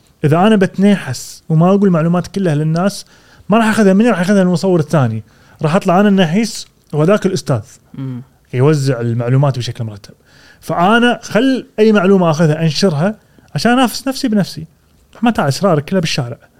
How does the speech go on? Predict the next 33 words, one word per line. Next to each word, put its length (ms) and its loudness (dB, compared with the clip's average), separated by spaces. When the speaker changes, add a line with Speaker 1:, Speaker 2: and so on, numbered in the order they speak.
Speaker 2:
مم. 220 -8
Speaker 1:
شلون 180 0
تسوي 180 4
فيديو؟ 160 2
كلها 220 2
موجودة. 480 0
ورحت 400 0
يمين 360 0
ولا 200 4
رحت 280 -4
يسار، 320 -4
ترى 160 2
التصوير 1120 2
حالة 300 -2
حال 260 -2
الرسم، 540 -2
حالة 240 -6
حال 100 -6
الخط، 340 -8
هي 140 2
أذواق. 420 0
أنا 120 2
مهما 240 4
حين 180 2
أعطيك 400 -2
مليون 360 2
دورة، 360 0
إذا 180 2
أنت 200 2
م-، 200 -2
مو 280 0
حاب 320 -2
التصوير 520 -8